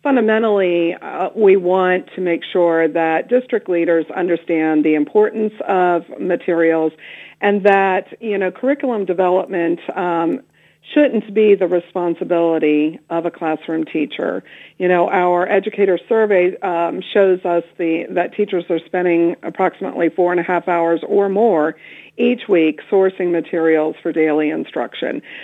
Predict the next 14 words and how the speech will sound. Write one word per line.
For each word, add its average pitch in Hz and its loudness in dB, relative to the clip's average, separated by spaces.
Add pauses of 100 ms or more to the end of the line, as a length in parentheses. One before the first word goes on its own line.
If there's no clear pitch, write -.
(180)
when 226 6
that 226 2
time 214 -2
could 208 -4
be 190 0
spent, 165 -4 (120)
better 240 2 (100)
spent, - -8 (200)
um, 165 -2
you 180 0
know, 175 2
really 202 6
focusing 180 -2
on 165 0